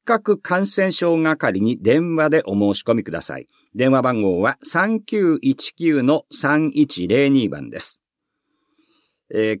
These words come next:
結果日ですけれども、受診する医療機関にお問い合わせください。健康に関する事業のお問い合わせ先、北区保健所、電話三九一九の三一零一番、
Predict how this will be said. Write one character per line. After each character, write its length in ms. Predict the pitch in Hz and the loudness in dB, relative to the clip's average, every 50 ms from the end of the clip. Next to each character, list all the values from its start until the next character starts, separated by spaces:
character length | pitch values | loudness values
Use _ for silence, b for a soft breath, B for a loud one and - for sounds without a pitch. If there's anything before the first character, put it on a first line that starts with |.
| - - | -8 -4
結 240 | - 160 156 156 _ _ _ - | -2 -2 -2 -2 _ _ _ -4
果 160 | 247 262 247 | -2 -2 -2
日 100 | 220 196 | 0 -2
で 100 | 165 147 | -2 -2
す 120 | 135 - | -4 -2
け 80 | - 127 | -2 -2
れ 100 | 123 117 | -2 0
ど 140 | 110 113 110 | 0 0 0
も、 140 | 104 104 101 | 0 -2 -2
受 200 | 95 98 131 147 | -2 -2 -2 -2
診 280 | - - 233 233 233 | 0 -2 -4 -4 -4
す 140 | 226 - 214 | -4 -4 -2
る 160 | 202 202 135 | -2 0 0
医 60 | 143 | 0
療 340 | 147 160 202 214 220 220 208 | 0 2 4 4 4 4 2
機 140 | 208 - - | 0 -6 -6
関 240 | - 175 160 147 156 | -4 -2 0 0 -2
に 140 | 185 175 - | -4 -6 -6
お 100 | - - | -8 -8
問 240 | - - 135 143 139 | -4 -2 0 0 2
い 60 | 135 | 2
合 60 | 131 | 0
わ 60 | 127 | 0
せ 160 | 120 - 139 123 | 0 -2 -4 -4
く 100 | - 90 | -4 -6
だ 120 | 78 73 | -6 -8
さ 240 | - - 73 69 65 | -8 -8 -8 -8 -8
い。 100 | 62 - _ _ _ _ _ _ _ _ _ _ _ _ _ _ _ _ _ _ _ _ _ _ _ _ _ _ _ _ _ _ _ _ _ _ - - - | -12 -16 _ _ _ _ _ _ _ _ _ _ _ _ _ _ _ _ _ _ _ _ _ _ _ _ _ _ _ _ _ _ _ _ _ _ -20 -14 -6
健 180 | - - 151 165 | -2 -2 -2 0
康 140 | - 151 156 | 0 0 0
に 120 | 160 147 | 0 0
関 180 | - 151 147 139 | 0 0 0 0
す 100 | - 139 | 0 -2
る 140 | 127 117 110 | -2 0 0
事 120 | 139 147 | 2 2
業 300 | 143 135 127 120 110 107 | 2 2 2 2 0 0
の 180 | 117 143 - 92 | 0 0 0 -2
お 60 | 87 | -6
問 240 | - 104 117 107 101 | -4 -2 -2 0 0
い 60 | 95 | 0
合 20 | |
わ 80 | 92 85 | 0 -2
せ 140 | - - 80 | -4 -8 -6
先、 420 | - 87 80 - - - - - _ _ | -6 -6 -8 -6 -8 -10 -10 -10 _ _
北 280 | - - - 214 214 202 | -20 -6 -2 -2 -2 0
区 180 | - 190 165 | -2 -2 0
保 140 | 147 147 135 | 0 -2 0
健 320 | - 135 123 117 107 95 85 | 0 0 0 0 -2 -2 -4
所、 220 | - 85 80 - _ - | -4 -8 -8 -8 _ -2
電 260 | 104 113 117 117 110 | -2 0 0 0 -2
話 200 | 101 113 120 - - | -2 -2 -4 -4 -8
三 380 | - - 151 160 175 190 175 | -4 -2 -2 0 -2 -4 -8
九 360 | - - 196 180 165 151 143 117 | -8 -4 0 0 2 2 2 0
一 300 | 123 117 - - - - _ | -2 -4 -6 -8 -12 -12 _
九 280 | - 156 151 143 131 | -4 -2 0 0 0
の 200 | 113 117 127 131 - | 2 0 0 0 -4
三 440 | - - - 143 151 156 165 165 143 | -6 -4 -2 0 0 0 0 -2 0
一 320 | 143 156 147 - - 101 92 | 0 0 0 0 -2 -4 0
零 240 | 87 117 127 127 120 | 2 2 2 2 2
一 240 | 120 104 - - | -2 -4 -6 -6
番、 280 | 107 85 73 64 - - | -6 -6 -8 -10 -14 -20